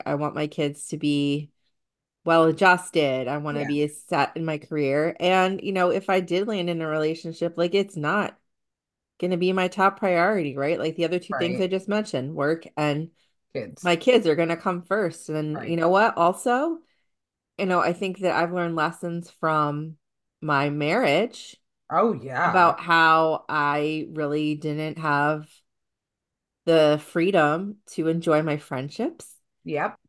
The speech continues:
Speaker 1: And so that's also a priority for me. So, like, s-, you gotta, you know, somebody's gotta be able to respect all of that. And, like, here's your sliver of <laughs> time.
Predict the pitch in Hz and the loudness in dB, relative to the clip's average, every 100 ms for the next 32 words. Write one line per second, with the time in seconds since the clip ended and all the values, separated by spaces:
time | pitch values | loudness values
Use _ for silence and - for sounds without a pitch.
0 | _ - 190 190 196 185 170 175 202 - | _ -4 -2 4 6 6 6 2 2 0
1 | 214 214 233 220 220 208 214 285 233 220 | -2 -2 -2 -2 -4 -4 -2 -4 -6 -6
2 | 185 160 175 165 165 - - - 202 233 | -6 -4 2 4 2 0 -16 -4 0 2
3 | 202 175 - 185 175 165 - - 202 247 | 2 0 -2 -8 -8 -10 -10 -8 -2 -2
4 | 233 208 185 185 180 170 151 147 151 - | 0 0 2 2 2 2 2 0 -4 -6
5 | 175 151 185 151 117 107 85 - 135 131 | -4 0 0 2 -2 -6 -10 -8 -8 -6
6 | 147 - _ _ _ 170 165 - 190 185 | -10 -16 _ _ _ -8 -8 0 2 2
7 | 185 - 180 175 170 - - 453 | -2 0 0 2 0 -4 -2 0